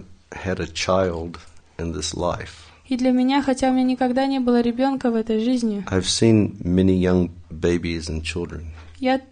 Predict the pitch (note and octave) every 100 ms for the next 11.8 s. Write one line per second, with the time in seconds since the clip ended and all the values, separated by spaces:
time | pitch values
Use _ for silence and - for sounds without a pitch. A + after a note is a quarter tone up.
0 | - A#3+ C#4+ C#4 C4 B3+ C4+ C4+ B3+ B3+
1 | B3 A#3+ A#3+ C4 A#3+ A#3+ B3 B3 A#3+ A#3
2 | - - D4 C4+ A3+ A#3+ B3+ A#3+ A3 -
3 | - - G#3 A3+ A3 A3+ - A#3 G#3 F3+
4 | F2+ G2 A#2 A2 G2 - G2+ G2+ - F2+
5 | E2+ E2+ - - - - F2 E2 F#2+ E2+
6 | D2+ C#2+ - - - - B3+ C4 B3 B3
7 | C#4 C4+ B3+ C4 A#3+ B3+ B3 B3 B3+ B3+
8 | A#3 A3+ A3 A3 G#3 - G#3 D3+ A#2 G#2+
9 | - B2+ C3+ C3 - - C#3 D3 B2+ G#2
10 | G#2 F#2+ F2+ - F#2+ F2 - A#3+ A#3+ B3
11 | B3 C#4 C#4+ B3+ B3 A#3 C4+ C#4+